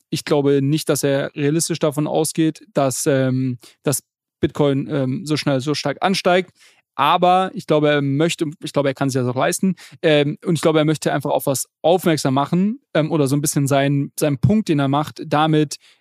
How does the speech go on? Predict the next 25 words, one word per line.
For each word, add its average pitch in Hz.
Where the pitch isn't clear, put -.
ähm, 139
in 151
die 151
Öffentlichkeit 147
tragen. 127
Und 127
ich 120
glaube, 135
das 143
ist 131
ihm 139
gelungen, 143
weil 131
diese 131
ganze 147
Nummer 147
ist 131
komplett 143
viral 135
gegangen. 139
Und 160
das, 180
was 202
er 151
sagt, 180